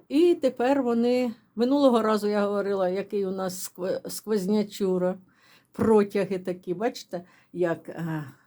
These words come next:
тремтять листочки. На-, вітер ще на вулиці такий. Ось. І зараз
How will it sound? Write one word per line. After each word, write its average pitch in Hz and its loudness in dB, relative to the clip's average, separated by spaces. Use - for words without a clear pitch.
тремтять 208 0
листочки. 190 -2
На-, 180 0
вітер 208 2
ще 175 -8
на 170 -6
вулиці 156 -8
такий. 135 -14
Ось. 143 -6
І 302 2
зараз 285 2